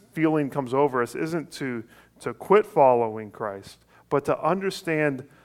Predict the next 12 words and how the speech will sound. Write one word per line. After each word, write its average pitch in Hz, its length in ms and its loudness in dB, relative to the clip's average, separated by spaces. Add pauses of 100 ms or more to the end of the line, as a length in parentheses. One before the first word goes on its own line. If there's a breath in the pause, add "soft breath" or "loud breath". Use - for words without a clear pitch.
(260 soft breath)
how 156 300 4
to 156 160 -4
remember 143 720 0
what 147 220 2
he 147 100 -2
has 135 200 0
done, 135 420 0
how 123 200 0
to 123 80 -4
return 156 600 -4
to 147 160 -8
him, 147 460 -4